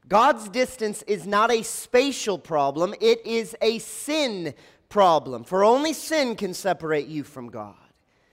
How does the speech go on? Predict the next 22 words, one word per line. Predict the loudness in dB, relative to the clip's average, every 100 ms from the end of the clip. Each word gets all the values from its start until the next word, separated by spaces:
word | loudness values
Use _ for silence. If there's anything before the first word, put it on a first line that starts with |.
| _ _ _ _ _ _ _ _ -16
The | -2
good | 4 4
news | 4 0 0 -2
of | -6
the | 0
gospel, | 4 4 2 -4 -6 -4
which | -4 -6 -6
we | -2
have | -2
been | -2 -4
hearing | -4 -2 0 0 -2
repeatedly | -4 -4 -14 -10 -6 -6 -4 -6 -6
in | -2 0 0
Hebrews, | -2 -4 -4 -2 -2 -2
is | -4 -6 0
that | 0 0
Jesus | -6 -8 -8 -10 -14
Christ | -2 0 2 -2 -12 _ _ _
came | 0 2 2 0
into | -2 -4
the | -4
world | -2 0 2 0